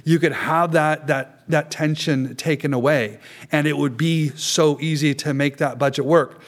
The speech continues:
But the difficulty is there's no way that the strings don't get attached to that. And everywhere where I've seen the charter school, um, come in, and particularly even classical Christian model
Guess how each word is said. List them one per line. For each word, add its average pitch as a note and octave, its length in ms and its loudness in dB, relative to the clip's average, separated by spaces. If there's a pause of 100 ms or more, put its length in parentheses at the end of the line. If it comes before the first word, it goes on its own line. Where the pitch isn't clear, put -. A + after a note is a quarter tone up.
(300)
But D3+ 100 0
the C#3 80 2
difficulty E3+ 600 2
is C3+ 400 0
there's C3+ 240 -4
no C#3+ 400 0
way D3+ 640 0
that C3 300 -4
the C#3 60 -4
strings B2+ 440 -4
don't B2+ 220 -2
get C3+ 120 -2
attached B2+ 460 -6
to D3 80 -4
that. A2+ 340 -4
And C3+ 160 -2
everywhere E3 340 4
where C#3 120 4
I've B2+ 180 -2
seen F3+ 440 2 (280)
the D3+ 100 0
charter E3 320 2
school, D3 640 2
um, C3 440 0 (300)
come D3+ 240 0
in, D#3 400 2
and C#3 340 0
particularly F3 420 0
even D3+ 420 -2
classical D#3+ 440 -2
Christian D3+ 520 -2
model C#3 540 0